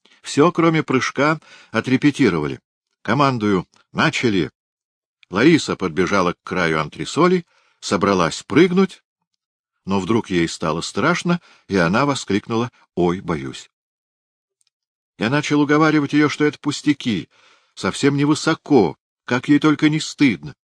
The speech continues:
Снова скомандовал: «Снимаем второй дубль», кричу: «Начали!» Лариса с разбегу приблизилась к краю антресолей, и опять включился внутренний тормоз. Тогда я, рассерженный задержкой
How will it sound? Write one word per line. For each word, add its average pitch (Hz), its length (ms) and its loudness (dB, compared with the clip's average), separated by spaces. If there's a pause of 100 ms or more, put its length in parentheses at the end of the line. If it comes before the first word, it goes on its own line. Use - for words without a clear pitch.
(480)
Снова 143 300 0
скомандовал: 135 640 0 (280)
«Снимаем 101 420 0
второй 123 400 4
дубль», 175 300 2 (260)
кричу: 104 320 -2
«Начали!» 175 560 2 (500)
Лариса 147 460 2
с - 100 -8
разбегу 110 680 0 (300)
приблизилась 110 720 2
к - 60 -20
краю 82 380 0
антресолей, 165 640 2 (640)
и 95 80 -2
опять 135 400 -2
включился 131 840 -4
внутренний 85 600 -6
тормоз. 69 480 -8 (1500)
Тогда 87 320 0
я, 131 220 2
рассерженный 143 800 -2
задержкой 135 720 -2